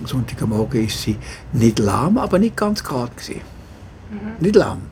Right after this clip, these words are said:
Speaker 2: Mhm.
Speaker 1: aber nicht ganz gerade. Und, und die Heidi hat das gemerkt und hat gesagt, äh,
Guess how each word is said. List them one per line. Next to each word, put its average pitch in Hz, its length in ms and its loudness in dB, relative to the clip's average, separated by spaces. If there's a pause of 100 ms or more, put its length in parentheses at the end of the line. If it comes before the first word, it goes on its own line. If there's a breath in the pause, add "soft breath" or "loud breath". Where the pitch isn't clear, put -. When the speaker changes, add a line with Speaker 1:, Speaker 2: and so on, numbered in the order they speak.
(260)
Speaker 2:
Mhm. 185 120 -8
Speaker 1:
aber 117 160 -2
nicht 185 260 0
ganz 160 300 -2
gerade. 143 380 -2
Und, 127 80 -2 (840 loud breath)
und 131 160 -4
die 113 140 0
Heidi 117 240 0
hat 110 160 -4
das 104 140 -4
gemerkt 147 460 0
und 120 120 0
hat 107 100 -2
gesagt, 113 440 -4
äh, 110 240 -2